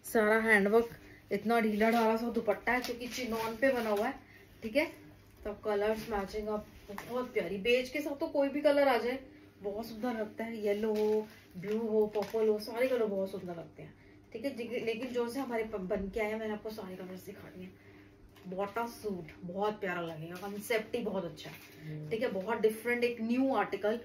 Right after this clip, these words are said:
Speaker 1: प्राइस रहेगा इसका थर्टी फ़ोर हंड्रेड with free shipping। आप ये ले रहे हो, सारा प्योर फैब्रिक, गले पे टोटल हैंड वर्क है, इतना प्यारा कलर मैचिंग है,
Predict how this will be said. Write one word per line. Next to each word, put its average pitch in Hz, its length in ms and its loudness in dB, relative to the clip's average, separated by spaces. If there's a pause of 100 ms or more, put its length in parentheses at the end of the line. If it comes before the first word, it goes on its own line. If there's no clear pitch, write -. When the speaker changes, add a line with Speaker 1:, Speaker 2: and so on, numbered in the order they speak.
(320)
Speaker 1:
प्राइस 220 380 4
रहेगा 208 200 4
इसका 226 280 -2
थर्टी 233 380 0
फ़ोर 240 260 0
हंड्रेड 240 320 -2
with 277 220 0
free 254 200 -4
shipping। 226 360 -4
आप 208 140 -2
ये 202 60 2
ले 175 160 -2
रहे 185 120 -2
हो, 220 60 0
सारा 208 260 -6
प्योर 185 240 -6
फैब्रिक, 196 400 -8
गले 214 200 0
पे 233 140 2
टोटल 226 400 0
हैंड 185 200 0
वर्क 160 240 -10
है, 175 100 -10 (460)
इतना 226 240 -4 (100)
प्यारा 220 320 4
कलर 226 300 4
मैचिंग 240 420 -2
है, 269 100 4